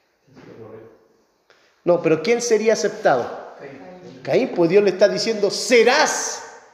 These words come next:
Speaker 1: No le está diciendo, "Tu ofrenda será aceptada". Le está diciendo, Serás aceptado si haces lo correcto, ¿o la ofrenda iba a hacer lo correcto por él? Le está hablando a él.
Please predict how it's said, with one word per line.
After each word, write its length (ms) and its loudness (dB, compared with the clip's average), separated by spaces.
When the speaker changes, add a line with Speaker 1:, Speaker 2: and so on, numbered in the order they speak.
Speaker 1:
No 140 4
le 100 4
está 200 2
diciendo, 720 0
"Tu 140 2
ofrenda 640 4
será 280 0
aceptada". 1000 -4
Le 100 2
está 180 4
diciendo, 760 2
Serás 720 2
aceptado 1040 2
si 220 -2
haces 340 0
lo 180 2
correcto, 480 -2
¿o 100 2
la 100 6
ofrenda 360 2
iba 100 6
a 20 4
hacer 160 0
lo 140 0
correcto 380 -2
por 120 0
él? 220 -4
Le 140 2
está 160 4
hablando 420 4
a 120 6
él. 540 2